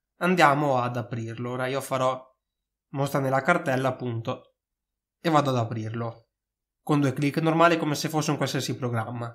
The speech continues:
Perfetto, ci scompatterà quest'altra cartella. Noi ora ciò che dovremo andare a fare sarà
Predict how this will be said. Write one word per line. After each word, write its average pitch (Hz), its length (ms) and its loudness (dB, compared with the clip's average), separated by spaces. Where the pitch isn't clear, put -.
Perfetto, 131 600 -4
ci 220 160 -2
scompatterà 196 760 6
quest'altra 151 480 2
cartella. 147 720 0
Noi 208 160 4
ora 247 140 6
ciò 214 160 2
che 196 120 0
dovremo 180 320 4
andare 180 220 6
a 175 60 6
fare 208 240 4
sarà 151 380 4